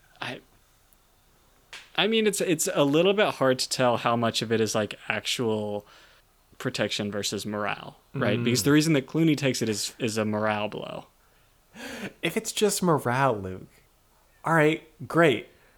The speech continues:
Speaker 2: Uh, let's get to work on a second one. Yeah, I remember really well what Martin looked like. I'm gonna just do
Speaker 1: I
Speaker 2: it
Speaker 1: feel,
Speaker 2: again.
Speaker 1: you're, I feel like you're minimizing the effect of, like, cultural heirlooms here.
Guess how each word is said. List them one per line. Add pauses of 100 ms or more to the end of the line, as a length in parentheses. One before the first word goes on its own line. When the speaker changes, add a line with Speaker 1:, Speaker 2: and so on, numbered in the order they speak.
(160)
Speaker 2:
Uh, (120)
let's
get
to
work
on
a
second
one. (2500)
Yeah,
I
remember
really
well
what
Martin
looked
like. (240)
I'm
gonna
just
do
Speaker 1:
I
Speaker 2:
it
Speaker 1:
feel,
Speaker 2:
again.
Speaker 1:
you're,
I
feel
like
you're
minimizing
the
effect
of, (300)
like,
cultural
heirlooms
here.